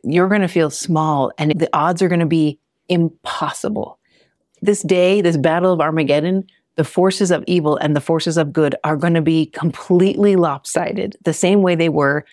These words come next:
on that field when David and Goliath were battling, right? But the promise is you're gonna be like David because you've got me on your side. So it doesn't matter to me if you've got five stones or three,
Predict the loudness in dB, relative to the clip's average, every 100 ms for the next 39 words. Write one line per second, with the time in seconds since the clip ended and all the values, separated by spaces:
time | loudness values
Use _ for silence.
0 | _ _ -4 0 2 0 -4 0 2 4
1 | 2 -2 -6 0 2 2 0 0 0 0
2 | 0 0 -4 -4 -4 -4 -10 _ _ _
3 | _ -2 0 0 0 -6 -4 -2 -2 -4
4 | -16 -20 -6 -6 -4 -6 0 4 4 2
5 | 0 -2 -8 _ _ -2 0 2 2 2
6 | 0 -4 -4 -4 -6 _ -2 0 0 0
7 | 0 0 0 0 0 -4 -8 -10 -14 _
8 | _ -6 0 2 2 2 2 0 -2 0
9 | 0 -2 -2 -2 -4 -2 -2 -2 -2 -4
10 | -4 -2 0 0 -4